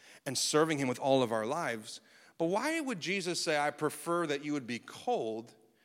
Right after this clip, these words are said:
than lukewarm"? Is Jesus saying that it's actually better for you to be entirely indifferent and distant from me than to be in the middle on me?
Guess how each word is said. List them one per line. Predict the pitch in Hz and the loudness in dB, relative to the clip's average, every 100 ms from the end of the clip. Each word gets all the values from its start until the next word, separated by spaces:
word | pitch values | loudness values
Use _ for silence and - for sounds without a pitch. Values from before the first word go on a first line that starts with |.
| _ - | _ -4
than | 147 143 | 0 2
lukewarm"? | 156 170 202 135 127 | 0 0 2 2 0
Is | 214 302 | 0 0
Jesus | 220 233 190 185 | -2 -4 -4 -4
saying | - 185 123 120 156 - - - - | 0 0 0 -4 -8 -12 -20 -20 -4
that | 175 | -2
it's | 175 | 2
actually | 214 - 185 | 2 2 0
better | 170 202 233 | 4 6 6
for | 262 202 | 4 2
you | 190 | 2
to | 156 | 4
be | 160 139 | 6 4
entirely | 135 - 220 240 240 226 196 | 2 -4 0 4 4 4 4
indifferent | 165 139 190 190 214 208 | 2 6 6 6 2 2
and | 147 131 | 0 4
distant | 180 190 156 131 | 6 6 2 0
from | 131 120 | -2 0
me | 123 120 - - - | 0 -2 -4 -16 0
than | 143 139 | 0 2
to | 135 | -2
be | 131 139 | 0 0
in | 127 | 2
the | |
middle | 123 131 113 | 2 2 2
on | 98 95 | -2 -8
me? | 92 | -14